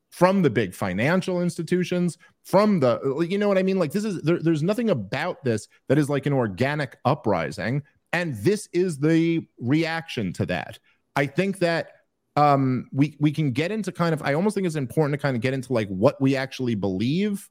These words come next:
about this issue. But the idea that there's, there's this now reaction to this crazy new trend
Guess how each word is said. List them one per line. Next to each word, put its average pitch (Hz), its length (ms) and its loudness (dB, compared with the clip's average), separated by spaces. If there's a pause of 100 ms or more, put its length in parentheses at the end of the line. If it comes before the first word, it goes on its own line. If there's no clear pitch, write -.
about 170 320 2
this 180 200 -2
issue. 196 440 0 (280)
But 165 200 4 (240)
the 170 160 4
idea 165 540 2
that 151 280 0 (220)
there's, 139 380 4 (100)
there's 135 260 4
this 135 220 -2
now 147 380 -2
reaction 127 880 -2 (260)
to 147 160 -2
this 135 240 0 (100)
crazy 202 720 0
new 160 240 2
trend 92 640 -4